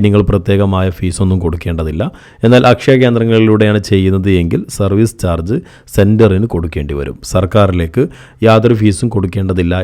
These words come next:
എന്നുള്ളതാണ് ഇതിൻ്റെ പ്രത്യേകത. ഈ സമയമാണ് നിലവിൽ സെപ്റ്റംബർ പതിനാല് വരെയുള്ളത്. ഡിസംബർ മാസം, രണ്ടായിരത്തി ഇരുപത്തിനാല് ഡിസംബർ പതിനാല് വരെ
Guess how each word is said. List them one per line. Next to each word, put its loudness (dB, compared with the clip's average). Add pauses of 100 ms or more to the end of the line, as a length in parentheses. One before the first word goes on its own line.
എന്നുള്ളതാണ് -8 (140)
ഇതിൻ്റെ -8
പ്രത്യേകത. -14 (600)
ഈ 8 (120)
സമയമാണ് 6 (100)
നിലവിൽ 4 (200)
സെപ്റ്റംബർ 0 (100)
പതിനാല് 2
വരെയുള്ളത്. 0 (440)
ഡിസംബർ 4 (120)
മാസം, -2 (120)
രണ്ടായിരത്തി -2
ഇരുപത്തിനാല് -4 (140)
ഡിസംബർ -4
പതിനാല് -2
വരെ -2